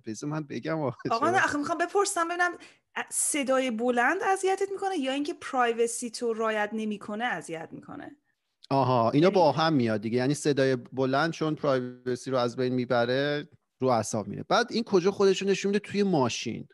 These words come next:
Speaker 1: خب، شما فرض بفرمایید تو ماشین که نشسته باشید، حالا زمستون هم باشه، شیشه ها بالا، آدما که با هم صحبت کنن، اگه ایشون خیلی صداشون بلند باشه، یه جایی هست که این صدا میفته توی ذهن تو، بعد اینجوری یه حالت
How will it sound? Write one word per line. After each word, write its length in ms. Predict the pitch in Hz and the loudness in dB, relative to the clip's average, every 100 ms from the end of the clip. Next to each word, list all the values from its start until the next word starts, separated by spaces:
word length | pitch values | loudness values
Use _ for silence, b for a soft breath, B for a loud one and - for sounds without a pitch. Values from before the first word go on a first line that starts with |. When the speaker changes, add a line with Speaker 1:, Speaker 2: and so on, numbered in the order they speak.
| - | -12
Speaker 1:
خب، 240 | - 127 - b b b b | -6 -6 -6 b b b b
شما 200 | - 156 | -4 -2
فرض 340 | 175 180 196 196 | 2 4 4 4
بفرمایید 240 | 190 196 | 2 0
تو 120 | - | 0
ماشین 340 | 156 143 - 160 | 2 2 2 -2
که 100 | 175 | -2
نشسته 400 | 156 143 139 139 | -4 -4 -4 -4
باشید، 320 | 131 - 139 | -4 -6 -4
حالا 160 | 131 | -4
زمستون 440 | 131 131 120 - 127 | -2 -4 -6 -6 -6
هم 100 | 123 | -4
باشه، 200 | 117 107 | -6 -10
شیشه 280 | - - 117 | -12 -10 -6
ها 100 | 113 | -4
بالا، 520 | 117 113 117 127 156 _ _ _ _ _ b | -2 0 2 2 0 _ _ _ _ _ b
آدما 260 | - 151 170 - - - | 0 4 4 0 -8 -4
که 80 | |
با 160 | 190 180 | 2 4
هم 60 | 151 | 4
صحبت 220 | 151 139 | 2 0
کنن، 100 | - | 0
اگه 260 | 160 185 202 | 0 2 2
ایشون 260 | 156 143 170 | 0 -2 -4
خیلی 280 | - 143 135 | -2 -2 -2
صداشون 420 | - 131 131 135 | -2 0 0 0
بلند 440 | 131 131 131 131 | 0 2 0 0
باشه، 320 | 123 123 - | 0 -2 -4
یه 200 | 160 170 | -2 -2
جایی 340 | 175 - 156 170 | -4 -4 -2 0
هست 300 | 170 175 - | -2 -4 -6
که 80 | 170 | -6
این 180 | 165 | -4
صدا 320 | 165 - 147 151 | -6 -4 -4 -2
میفته 340 | 156 151 156 | -4 -6 -10
توی 340 | - 147 143 | -8 -6 -6
ذهن 380 | 120 120 135 139 | -6 -4 -4 -4
تو، 340 | 135 139 123 110 | -6 -4 -4 -4
بعد 220 | 123 135 | -8 -10
اینجوری 340 | 135 127 117 127 | -10 -16 -14 -12
یه 80 | |
حالت 500 | 131 123 120 120 135 | -10 -10 -12 -6 -6